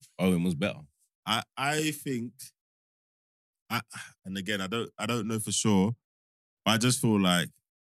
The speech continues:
Speaker 2: from the outside looking in, it just looked like if, uh, Fowler, I don't wanna say taking it more seriously, but if Fowler had been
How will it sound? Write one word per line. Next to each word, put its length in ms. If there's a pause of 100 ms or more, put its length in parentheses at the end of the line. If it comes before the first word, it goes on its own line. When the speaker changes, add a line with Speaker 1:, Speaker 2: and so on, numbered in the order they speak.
(120)
Speaker 2:
from 140
the 100
outside 240
looking 260
in, 160
it 140
just 200
looked 140
like 300 (200)
if, 320 (360)
uh, 580
Fowler, 560 (1400)
I 40
don't 80
wanna 100
say 180
taking 320
it 60
more 180
seriously, 420
but 240
if 100
Fowler 340
had 240
been 360